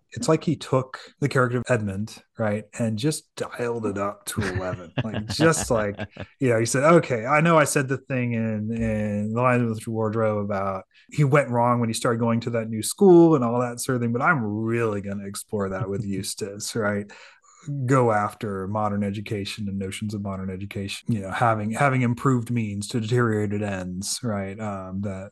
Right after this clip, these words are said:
Speaker 1: that, that's so characteristic. But yeah, he, um, he puts a bracelet on his arm, goes to sleep, wakes up. Here's what happens. He moved his right arm in order to feel his left,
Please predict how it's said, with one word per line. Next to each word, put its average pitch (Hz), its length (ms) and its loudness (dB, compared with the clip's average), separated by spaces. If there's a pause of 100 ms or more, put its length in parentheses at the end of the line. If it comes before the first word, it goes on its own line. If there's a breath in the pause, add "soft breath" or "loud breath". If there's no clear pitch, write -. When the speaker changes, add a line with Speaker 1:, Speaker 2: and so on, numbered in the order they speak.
(100)
Speaker 1:
that, 101 220 -2 (160)
that's 107 160 -8
so 107 160 -2
characteristic. 101 880 -6
But 170 80 6
yeah, 180 160 6
he, 120 340 0
um, 101 520 -4 (180)
he 143 80 6
puts 135 180 6
a 139 40 2
bracelet 143 400 6
on 139 60 4
his 139 100 2
arm, 135 400 4
goes 139 240 2
to 127 80 -4
sleep, 120 360 -4 (180)
wakes 151 220 6
up. 151 340 6
Here's 123 180 2
what 113 100 0
happens. 104 580 -4 (4000)
He 151 60 8
moved 208 240 10
his 165 140 6
right 165 180 10
arm 139 240 8
in 110 60 6
order 110 180 2
to 110 60 -2
feel 131 320 2
his 107 200 -2
left, 110 600 -2